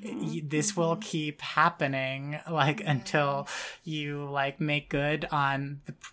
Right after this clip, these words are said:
Speaker 2: the, like, the promises that you made in twenty twenty and, <laughs> like, um, and, like, actually, yeah, like, incorporate these issues into the show itself instead of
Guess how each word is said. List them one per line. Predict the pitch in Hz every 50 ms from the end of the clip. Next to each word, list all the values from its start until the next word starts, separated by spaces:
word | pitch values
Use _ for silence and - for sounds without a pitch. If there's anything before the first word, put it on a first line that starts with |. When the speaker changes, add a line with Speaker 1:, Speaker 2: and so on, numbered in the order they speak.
| 214 170
Speaker 2:
the, | 160 160 151 147
like, | 151 151 147 143 139 139 -
the | 160
promises | 151 - - 143 139 139 147 151 - - 147 139 139 143 143 - -
that | - 160 147
you | 151 151 151
made | 147 139 143 143 147
in | 143 147
twenty | - - - 131 135 135 139
twenty | - - 143 123 123 131 131 135 147 160 180
and, | 180 175 165 151 151 160 156 147 147 139 139 135 139 143 - - 127
<laughs> | 147 160 151
like, | 143 131 135 131 - - - - - - - - - - - -
um, | - 160 147 143 139 135 135 135 135 139 139 139 160 170 _ _ _ _ _ _ _ _ _
and, | - 160 147 143 143 143 143 147 143 - - - -
like, | 160 147 139 139 143 147 - - _ _ _ -
actually, | - 143 143 - - - - 147 143 143 147 151 156 165 151 - _ _ _ _ _
yeah, | 170 160 160 156 170 185 180 165 165 170 180
like, | 175 165 160 156 156 - - - _ _ _ _ _ _
incorporate | - 180 165 165 - - - 160 151 147 - 165 151 143 143 143 147 147 147 - - - _ _ _ _ _ _ _ _ _ _ _
these | 180 156 165 156 147 143 151
issues | 151 147 - - 160 147 143 143 143 151 147 - - _
into | - 180 165 156 156 147 - -
the | 147 135 135 135
show | - - 143 139 135
itself | 135 139 - - - 147 139 143 156 156 - -
instead | 160 147 139 - - 160 147
of | 151 147 143 -